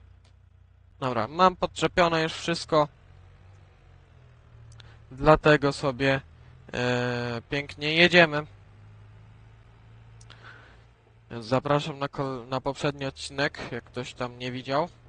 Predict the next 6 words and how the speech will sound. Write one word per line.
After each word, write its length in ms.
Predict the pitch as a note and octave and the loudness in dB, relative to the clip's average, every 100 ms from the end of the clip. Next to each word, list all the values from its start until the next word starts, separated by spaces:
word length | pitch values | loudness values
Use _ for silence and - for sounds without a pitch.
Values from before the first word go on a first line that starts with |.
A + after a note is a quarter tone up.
| - - - - - - - - - - - | -20 -20 -20 -20 -20 -20 -20 -20 -20 -20 -18
Bo 120 | C#3+ | -16
sobie 320 | - C#3+ C3+ | -10 -6 -4
fajnie 460 | C#3 D3 C#3+ C#3 C3+ | -4 -4 -6 -6 -10
po-, 460 | - B2+ B2+ B2+ B2+ - _ _ _ _ _ _ _ _ _ _ - - - - | -8 -8 -6 -8 -10 -18 _ _ _ _ _ _ _ _ _ _ -20 -20 -20 -10
porobiliśmy 680 | D3+ D3 D#3 D#3+ - C#3 | -6 -6 -6 -6 -6 -8
trochę 360 | C3+ C3+ - C3 | -6 -6 -2 -4